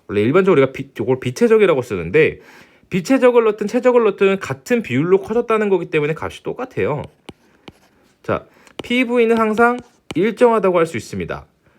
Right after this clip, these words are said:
그럼 그 다음까지만 봐볼까요? 정적 변화니까 이번에는 최적이 일정한 거예요. 그러면 온도가 커지면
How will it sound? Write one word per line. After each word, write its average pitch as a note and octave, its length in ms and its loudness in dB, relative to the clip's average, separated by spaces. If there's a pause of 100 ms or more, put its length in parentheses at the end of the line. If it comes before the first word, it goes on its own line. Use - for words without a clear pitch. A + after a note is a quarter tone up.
(240)
그럼 A3 160 -4
그 C4 120 0
다음까지만 A3+ 760 0
봐볼까요? A#2+ 580 -2 (300)
정적 G#3 500 0
변화니까 C#3 640 0 (320)
이번에는 G3 640 0 (880)
최적이 C#4+ 420 -2
일정한 C3+ 460 0
거예요. C2 280 -6 (500)
그러면 G3+ 400 2
온도가 A3 460 2
커지면 F#3+ 580 -2